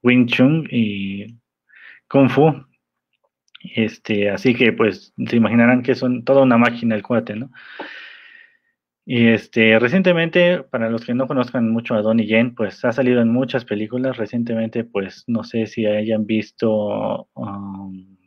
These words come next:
Triple X Reactivado con Vin Diesel. Am, también salió una película con, con Jet Li.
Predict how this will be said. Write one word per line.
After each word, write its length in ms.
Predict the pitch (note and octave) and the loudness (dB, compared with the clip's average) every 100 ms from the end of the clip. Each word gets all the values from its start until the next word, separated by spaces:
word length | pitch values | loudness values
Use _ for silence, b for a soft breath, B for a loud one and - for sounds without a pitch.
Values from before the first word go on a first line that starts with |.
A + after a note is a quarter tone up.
| _ _ - A2 | _ _ -20 -2
Triple 380 | B2+ A#2+ A#2+ | 0 2 2
X 240 | B2 B2+ A2+ | 4 2 2
Reactivado 720 | G#2 - A2+ A2 B2 C#3+ - | 0 0 2 4 4 0 -2
con 260 | A2 G#2 | -4 -4
Vin 180 | A2 A#2+ | 0 2
Diesel. 460 | A#2 B2 B2 E3 - _ b b b b _ _ _ _ _ _ _ _ C3 | 2 0 -2 -4 -8 _ b b b b _ _ _ _ _ _ _ _ -4
Am, 920 | A#2 A2+ A2 A2 G#2+ G#2 G2+ G2 - _ _ _ _ _ _ _ - | 0 0 0 -2 -6 -8 -10 -12 -18 _ _ _ _ _ _ _ -2
también 180 | A#2+ C#3 | 0 2
salió 160 | C#3+ C#3+ | 2 2
una 160 | C#3+ | 2
película 560 | A#2 A2+ A#2+ C3+ A#2+ A#2 | 2 0 0 0 0 -2
con, 560 | G#2+ G2+ F#2+ F#2+ F2+ - _ _ - | -6 -6 -8 -10 -16 -20 _ _ -8
con 220 | A2+ G#2 | -6 0
Jet 220 | A#2 A#2 | 0 2
Li. 340 | A2+ B2 D#3 | 0 0 -2